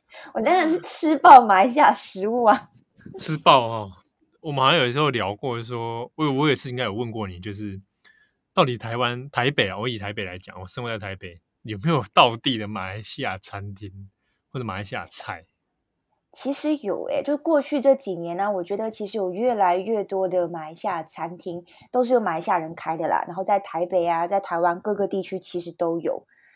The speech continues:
Speaker 2: 而且其实我觉得蛮道地的，因为我带有一些台湾朋友去吃，他们都觉得很辣，
Speaker 1: 偏
Speaker 2: 咖喱或者是椰浆饭啊。
Speaker 1: 偏辣是不是？
Speaker 2: 对，对，对台湾人来说偏辣。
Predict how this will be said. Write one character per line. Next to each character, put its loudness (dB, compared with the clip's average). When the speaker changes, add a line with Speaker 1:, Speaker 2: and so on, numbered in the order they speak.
Speaker 2:
而 6
且 4
其 -2
实 0
我 4
觉 -2
得 4
蛮 0
道 6
地 0
的， 8
因 2
为 6
我 4
带 6
有 4
一 2
些 -2
台 -4
湾 4
朋 -8
友 -4
去 -8
吃， -2
他 -2
们 6
都 6
觉 0
得 2
很 -6
辣， 2
Speaker 1:
偏 2
Speaker 2:
咖 4
喱 0
或 -2
者 2
是 -4
椰 0
浆 0
饭 -6
啊。 -18
Speaker 1:
偏 2
辣 4
是 -10
不 -8
是？ -10
Speaker 2:
对， 2
对， 12
对 6
台 2
湾 8
人 4
来 -2
说 0
偏 -2
辣。 -6